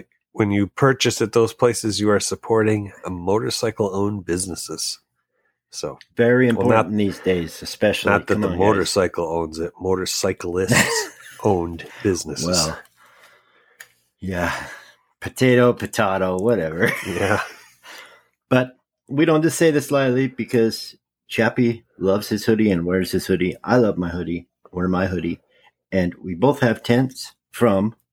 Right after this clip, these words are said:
Speaker 2: Moto Camp Nerd, so we're not
Speaker 1: Yes, I've gotten, uh, a lot of my camping stuff from him.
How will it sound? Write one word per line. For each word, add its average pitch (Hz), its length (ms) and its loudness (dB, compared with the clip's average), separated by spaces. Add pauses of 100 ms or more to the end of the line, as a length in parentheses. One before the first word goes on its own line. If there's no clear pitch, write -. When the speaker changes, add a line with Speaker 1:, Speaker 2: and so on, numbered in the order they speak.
(160)
Speaker 2:
Moto 95 260 0
Camp 107 380 -2
Nerd, 123 320 2
so 98 220 0
we're 95 160 2
not 107 120 4
Speaker 1:
Yes, 135 280 4
I've 123 320 4
gotten, 107 520 2
uh, 104 40 2
a 104 420 4
lot 107 200 4
of 101 60 2
my 92 140 4
camping 82 400 -2
stuff - 240 -2
from 85 220 -10
him. 82 160 -4